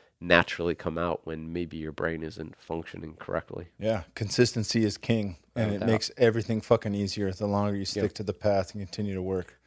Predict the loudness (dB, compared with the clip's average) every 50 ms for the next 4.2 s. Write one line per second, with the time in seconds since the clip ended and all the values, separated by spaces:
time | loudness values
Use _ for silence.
0 | _ _ 2 2 2 2 0 -4 _ _ _ _ _ -8 -6 -6 0 4 6 8
1 | 10 10 10 8 6 4 -2 2 6 8 8 8 6 4 6 6 6 6 8 8
2 | 6 6 6 4 -2 -8 -10 -16 _ _ 8 8 8 8 8 4 2 0 0 4
3 | 6 6 6 6 6 2 0 2 2 4 4 4 6 8 6 6 6 4 2 2
4 | 4 4 4 2